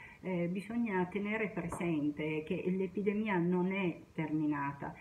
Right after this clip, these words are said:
e, ed è necessario attendersi nei prossimi mesi un afflusso di infettati, eh, di entità non prevedibile. È bene ricordare che la febbre spagnola, con i suoi cinquanta milioni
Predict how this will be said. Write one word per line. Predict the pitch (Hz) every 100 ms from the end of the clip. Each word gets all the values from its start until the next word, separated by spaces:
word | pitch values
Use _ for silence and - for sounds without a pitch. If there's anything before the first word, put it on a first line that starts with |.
| - -
e, | 196 190 - 175
ed | 175
è | 190
necessario | 196 190 233 226 - 202 226 220 185 160 156 -
attendersi | 180 - 226 214 185 160 - 175
nei | 165
prossimi | 170 196 180 - 180 165 160 156 151
mesi | 156 185 156 156 170 180
un | 190 208
afflusso | 185 - 226 233 190
di | 170
infettati, | 180 170 214 - 175 165 175 185 175 165 - - - -
eh, | 156
di | 160
entità | 180 180 226 - 160 170
non | 180 156 160 160 156 147
prevedibile. | - 160 151 151 196 160 147 143 131 - - - - - -
È | - 226
bene | 208 233 202 185
ricordare | 180 175 185 180 175 175 165 165 160
che | 185 175
la | 190 175
febbre | 214 214 208 175 160
spagnola, | 156 - 185 185 190 175 160 156 165 175
con | 180 175
i | 170
suoi | - 214
cinquanta | 214 175 170 190 202 196
milioni | 170 160 170 180 202 208 185